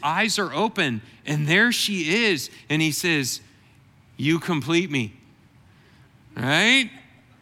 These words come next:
He may not say that, but he feels that. It was, uh, nineteen ninety-five. I just graduated. I just finished graduate school. I got a brand new job. I was working at a college up in West Michigan.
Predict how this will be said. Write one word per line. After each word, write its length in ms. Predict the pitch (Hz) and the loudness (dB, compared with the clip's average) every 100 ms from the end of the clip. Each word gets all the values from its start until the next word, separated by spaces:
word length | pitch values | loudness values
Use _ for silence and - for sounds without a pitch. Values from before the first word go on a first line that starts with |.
| _ _ _ _ - - _ - | _ _ _ _ -20 -20 _ -4
He 120 | 147 | 0
may 220 | 175 185 | 4 6
not 240 | 202 196 180 | 6 4 2
say 300 | 226 254 277 | 0 2 4
that, 580 | 214 196 185 160 - 135 | 6 6 4 0 -12 -2
but 160 | 156 | 0
he 80 | 165 | 0
feels 400 | - 240 294 226 | 0 -2 -2 0
that. 320 | 208 151 104 - _ _ _ _ _ _ _ _ | 0 0 -2 -12 _ _ _ _ _ _ _ _
It 120 | - 208 | 2 4
was, 260 | 196 160 | 4 4
uh, 220 | 190 170 | 6 6
nineteen 440 | 151 180 208 208 208 | 6 4 2 0 2
ninety-five. 640 | 185 190 180 208 202 214 | 4 4 2 4 4 4
I 80 | 170 | 2
just 240 | 151 185 | 0 -2
graduated. 560 | - 185 180 180 180 170 | 0 2 2 0 -2 -2
I 60 | 123 | -4
just 260 | 180 180 | -4 -2
finished 280 | 208 196 - | -2 -2 0
graduate 400 | 196 202 190 208 | 2 2 2 -4
school. 180 | - 226 | -2 -2
I 80 | 185 | 2
got 260 | 156 147 156 | 2 2 0
a 260 | 147 135 | -2 -2
brand 320 | 117 160 175 | -2 -2 0
new 160 | 175 165 | 0 0
job. 400 | - 170 180 175 | 0 2 4 2
I 60 | 131 | 0
was 120 | 127 | -2
working 320 | 165 165 170 | -4 -2 -2
at 120 | 147 | -4
a 20 | |
college 480 | 131 175 175 190 185 | -2 2 2 2 0
up 160 | 156 147 | -2 -2
in 140 | 131 | -2
West 240 | 127 135 147 | -2 -2 -2
Michigan. 580 | 160 165 202 190 196 | -2 -2 -2 0 -2